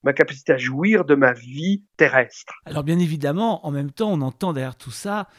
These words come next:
Speaker 2: l'importance de l'intuition. L'intuition étant, pour vous, un synonyme du sixième sens ou un outil du sixième sens ?
Speaker 1: Ah, c'est, c'est également une autre, <laughs> une autre question retorde. Euh, oui, c'est, je, je, c'est un peu des deux, sans doute, ouais.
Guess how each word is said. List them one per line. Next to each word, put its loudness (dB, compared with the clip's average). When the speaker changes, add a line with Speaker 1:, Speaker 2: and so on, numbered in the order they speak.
Speaker 2:
l'importance -6
de -4
l'intuition. -8
L'intuition -6
étant, -4
pour -2
vous, -4
un -4
synonyme 0
du -8
sixième -6
sens -10
ou -2
un 0
outil -4
du -12
sixième -10
sens ? -14
Speaker 1:
Ah, -8
c'est, -18
c'est 0
également 6
une 2
autre, 0
<laughs> -12
une -2
autre 6
question 0
retorde. 0
Euh, 4
oui, 0
c'est, -6
je, -2
je, -6
c'est -2
un 6
peu 4
des 6
deux, 0
sans -2
doute, -6
ouais. 0